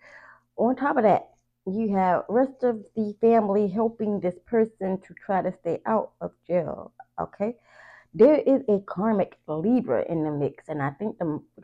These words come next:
Libra is the mother who is in charge of this whole thing, okay? So that's what I got for you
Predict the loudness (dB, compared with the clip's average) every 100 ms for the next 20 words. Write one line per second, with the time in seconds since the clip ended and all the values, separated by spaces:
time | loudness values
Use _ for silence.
0 | -6 -4 0 0 -2 -4 -8 -4 0 0
1 | 0 -2 -4 -8 -8 -6 -6 -6 -4 -8
2 | -4 -2 -2 -2 -4 -4 -2 -2 -2 -4
3 | 0 0 -2 -10 -10 -6 -6 -4 -4 -4
4 | -12 -20 -20 -20 _ 0 0 0 -8 _
5 | _ 0 0 0 -2 -2 -2 -2 -4 -6
6 | -10 -8